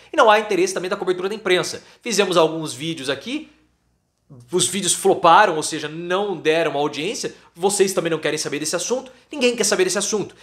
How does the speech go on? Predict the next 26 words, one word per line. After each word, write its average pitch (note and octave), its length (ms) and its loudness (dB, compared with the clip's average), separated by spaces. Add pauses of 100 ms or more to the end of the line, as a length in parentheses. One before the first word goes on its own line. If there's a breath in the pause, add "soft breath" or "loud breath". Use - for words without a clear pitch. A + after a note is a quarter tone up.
(140 loud breath)
E - 80 -6
nem D4+ 160 -2
na D4+ 100 2
C G#3 180 0
P F3+ 180 0
I E3+ 40 -6
do C3+ 120 0
M C#3 160 2
S B2+ 180 -4
T, E3 260 4
que G3+ 100 -8
os C3+ 60 -12
bolsonaristas D3+ 760 -4
têm F#3+ 180 -2
a F#3 60 0
maioria, D3 580 2 (320 loud breath)
eles D4+ 180 -4
conseguiram G#3 840 -2
emplacar E3+ 380 0
a F3 80 4
narrativa, E3 580 0
fazer E3 220 -2
bagunça, G3+ 340 -2
não B3 60 -6
fizeram A#3+ 260 2
nada. G3 460 2